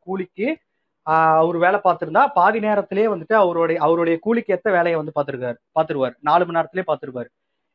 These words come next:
இன்னும் நாலு மணி நேரம் வந்து முதலாளியோடைய உபரி மதிப்பா படைக்கிறதுக்காக மட்டும்தான் வந்துட்டு லாபத்தை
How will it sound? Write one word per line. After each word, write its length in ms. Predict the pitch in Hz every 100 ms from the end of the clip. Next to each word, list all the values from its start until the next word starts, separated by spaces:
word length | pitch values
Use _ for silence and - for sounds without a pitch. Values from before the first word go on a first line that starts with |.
| 165
இன்னும் 240 | 233 269
நாலு 220 | 202 220
மணி 180 | 214 202
நேரம் 340 | 196 190 240 208
வந்து 340 | 165 160 185 285
முதலாளியோடைய 920 | 180 180 214 214 202 190 175 165 160
உபரி 320 | 226 170 202 220
மதிப்பா 400 | 185 170 - 196
படைக்கிறதுக்காக 680 | 185 170 175 165 160 151 147
மட்டும்தான் 440 | 143 170 160 196
வந்துட்டு 260 | 156 135 202
லாபத்தை 480 | 165 175 185 -